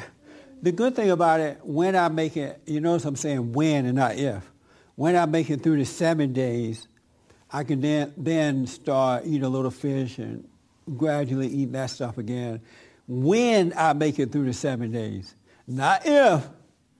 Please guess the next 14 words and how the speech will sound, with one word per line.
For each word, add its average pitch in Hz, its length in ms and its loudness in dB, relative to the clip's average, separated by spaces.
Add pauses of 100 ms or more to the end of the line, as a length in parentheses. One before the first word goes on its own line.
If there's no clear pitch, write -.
(420)
but 170 200 2
when. 165 800 2 (1040)
<laughs> - 600 -4
Yeah. 135 300 -2 (1200)
<laughs> 147 440 -6 (880)
He 165 120 0
said, 139 160 -2
"Yeah, 131 140 -2
right. 123 280 -2
I'm 139 120 -2
gonna 185 120 -2
make 151 240 -4
this, 151 160 -4
buddy." 127 380 -4